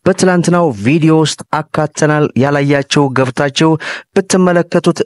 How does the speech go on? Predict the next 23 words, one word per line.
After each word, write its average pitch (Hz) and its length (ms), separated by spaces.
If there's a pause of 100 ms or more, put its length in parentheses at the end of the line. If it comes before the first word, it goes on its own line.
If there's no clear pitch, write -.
እጅግ 147 300
በጣም 147 340 (140)
ጠቃሚና 143 600 (200)
ጠቋሚ 135 580 (240)
የሆነ 131 300 (240)
መረጃ 127 420
ነው 127 160 (140)
እያልኩኝ፣ 160 480 (500)
ይህንን 202 360
ፕሮግራም 185 500
እንግዲህ 175 300
እስከ 160 220
መጨረሻው 151 600
ላይክ፣ 139 320
ላይክ፣ 135 260
ላይክ 214 220
እያደረጋችሁ 147 800 (100)
እንድትከታተሉ 139 840
እየጋበዝን፣ 151 680 (400)
እንዲሁም 185 380
ለቻናላችን 170 760
አዲስ 151 360
ከሆናችሁ 147 560